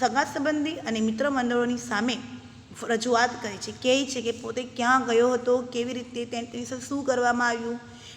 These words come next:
એણે કઈ રીતે સમય પસાર કર્યો, એની વાત લોકોને કરે છે.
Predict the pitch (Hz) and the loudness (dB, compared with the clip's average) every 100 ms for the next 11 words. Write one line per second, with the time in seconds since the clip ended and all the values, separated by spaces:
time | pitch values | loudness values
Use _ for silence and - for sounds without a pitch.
0 | - 285 285 269 330 339 339 277 233 240 | -2 -2 2 2 4 0 -2 -2 -2 -2
1 | 233 226 196 202 190 170 170 - - - | -2 -2 -2 -4 -12 -14 -16 -20 -20 -20
2 | - 233 262 254 220 247 - 220 202 214 | -10 0 2 6 6 6 2 -4 -2 -4
3 | 277 285 - 220 185 - 190 | -4 -4 -2 -2 -2 -10 -10